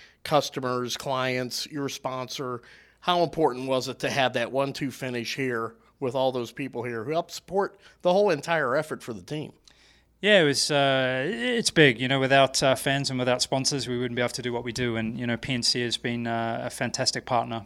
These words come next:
Speaker 2: You know, uh, it was definitely a big deal to go out in the first year and, and win the championship, uh, with them. Uh, obviously, we're trying to, you know, go back to back and, and, you know, make the most of it. Um, big weekend also for, for Felix with Clover and, and N T T, uh,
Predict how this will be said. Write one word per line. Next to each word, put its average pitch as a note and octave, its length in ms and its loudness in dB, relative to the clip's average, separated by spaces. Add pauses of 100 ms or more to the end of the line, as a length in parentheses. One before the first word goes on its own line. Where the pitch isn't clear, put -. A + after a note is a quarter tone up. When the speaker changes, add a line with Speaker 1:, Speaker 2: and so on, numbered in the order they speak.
Speaker 2:
You B2+ 100 -8
know, A2+ 260 -4
uh, A2+ 140 2
it B2 40 -6
was A#2 120 -6
definitely B2+ 300 -2
a A2 60 -2
big A2 180 -4
deal A#2+ 180 0
to A#2 140 -8
go A#2 160 2
out A2+ 40 2
in A#2+ 40 -2
the A#2 80 -8
first - 320 -4
year A#2 140 0
and, A2+ 140 -2
and A2+ 360 -6
win A#2+ 100 -2
the A2 80 -4
championship, A#2+ 640 -4
uh, A2 280 -4
with A#2+ 200 -6
them. A#2+ 180 -2 (480)
Uh, C3 40 -6 (120)
obviously, A#2+ 380 2
we're A#2 100 0
trying A#2+ 200 2
to, A2+ 200 0
you A#2+ 80 0
know, A2+ 80 2
go A#2 140 2
back A#2+ 200 4
to - 80 -2
back A#2+ 280 4
and, A#2 180 -4
and, A#2+ 400 -6
you A#2 80 -4
know, A2+ 60 -2
make A2+ 200 -2
the A2+ 60 -6
most A#2+ 300 0
of A#2 80 -4
it. B2 160 -2 (400)
Um, A2+ 520 -2
big B2 200 2
weekend A#2+ 340 0
also A#2+ 340 0
for, A#2 240 -6
for - 200 -10
Felix A#2+ 360 -4
with B2 140 -8
Clover A#2+ 420 -2
and, A2 180 -4
and A#2 220 -8
N B2 160 -6
T A#2+ 140 -6
T, A#2+ 500 -2
uh, A2+ 500 -6